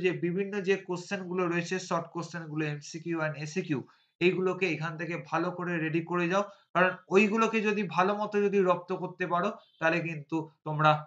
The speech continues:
ফাইনাল এক্সামে কিন্তু সেখান থেকে কিন্তু অনেক এমসিকিউ আর এসিকিউ কিন্তু কমন পেয়ে যাবে। তার পাশাপাশি এই যে এইট মার্কসের যে বিভাগ গ এর যে কু-, আহ, যে, আহ, প্রত্যেকটা অধ্যায় থেকে যে গুরুত্বপূর্ণ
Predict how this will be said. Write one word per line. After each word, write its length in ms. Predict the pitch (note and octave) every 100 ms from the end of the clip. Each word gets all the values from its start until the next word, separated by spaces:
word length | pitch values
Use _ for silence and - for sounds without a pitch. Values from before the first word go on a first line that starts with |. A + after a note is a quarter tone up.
| _
ফাইনাল 380 | - F3 F3 F#3
এক্সামে 380 | D3 D3+ D#3 D#3
কিন্তু 220 | D3+ D3 D#3
সেখান 340 | - E3 F3+ F3
থেকে 180 | E3 D3
কিন্তু 360 | D3 C#3 - D3 - _ _ _ _ -
অনেক 240 | G3 A#3 A#3 -
এমসিকিউ 520 | F3 F3 - F3+ F#3
আর 120 | F3 E3+
এসিকিউ 360 | D3+ - D#3 D3+
কিন্তু 280 | D3 D3 G3+
কমন 320 | - C3+ B2+ A2
পেয়ে 220 | A2 G#2
যাবে। 180 | F2 - _ _ _
তার 160 | G3 G3+ G3+
পাশাপাশি 540 | G3+ G#3 G#3 G3+ A3 A3+ _ _ _
এই 160 | E3+ G#3
যে 100 | G3 F#3
এইট 220 | G3 G3 G3
মার্কসের 460 | A3 G#3+ A3+ A3+ A3+ _ _ C#3+
যে 180 | C#3+ F3+
বিভাগ 320 | F3+ F#3+ F#3+ D3+
গ 80 | E3+ F#3+
এর 160 | G#3 G#3 - C#3
যে 200 | C#3 F#3+ F#3+
কু-, 260 | E3 D#3 _ _
আহ, 380 | D#3 D3+ D3 C#3+ C3+ C#3+
যে, 160 | E3+ F3
আহ, 400 | D#3 D3+ D3+ D3 C#3
প্রত্যেকটা 520 | - F3 G3+ F#3+ G3+ E3+
অধ্যায় 340 | D#3+ D#3+ G3+
থেকে 200 | G3+ G3+
যে 140 | F#3 F#3+
গুরুত্বপূর্ণ 640 | E3 F3+ F3+ F#3 F3